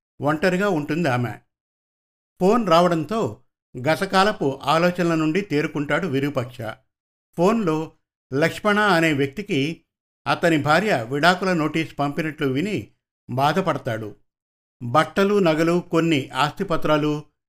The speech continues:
తీసుకుని వెళ్ళిపోయిందని లక్ష్మణ చెబుతాడు. ఇక పాణిగ్రహణం ధారావాహిక ఆరవ భాగం వినండి.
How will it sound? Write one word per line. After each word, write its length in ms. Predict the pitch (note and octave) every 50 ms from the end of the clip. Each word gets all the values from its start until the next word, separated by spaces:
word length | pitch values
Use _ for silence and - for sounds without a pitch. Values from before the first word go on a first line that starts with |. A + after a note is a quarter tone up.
| _ _ _ _ -
తీసుకుని 400 | F3 F#3 F#3 F#3+ F3+ G3+ F#3+ F3
వెళ్ళిపోయిందని 840 | C#3+ D3 D3+ D3+ D3+ D#3+ D3+ D3 C#3+ C#3+ D3 F3+ G3+ D3 C#3+ D#3+
లక్ష్మణ 440 | C#3 C3 B2 B2 - D#3+ D#3 D#3+ D#3 -
చెబుతాడు. 460 | C3 B2 C3 B2+ B2 A#2 G#2 G#2+ G#2+ - _ _ _ _ _ _ _ _ _ _ _ _ _ _ _ -
ఇక 240 | D#3+ G3+ G3+ -
పాణిగ్రహణం 840 | E3+ C#3 - - D3 D3+ E3 G3+ G3+ E3 F3+ E3+ F3 F3 F3+ F3 C#3
ధారావాహిక 840 | A#2 C3+ D3 D3+ D#3+ D#3+ D#3 D3 C#3+ C#3+ - D3+ B2+ B2 C3 C#3 B2+ - _ _ _ _ _ _ _
ఆరవ 340 | - C3+ D3+ E3+ F#3+ G3 F#3
భాగం 460 | C#3 C3 C#3+ D3 D#3+ G3 F3 - - _ _ _ -
వినండి. 500 | B2+ C3+ C3 C#3 C3+ B2 - A2 A#2+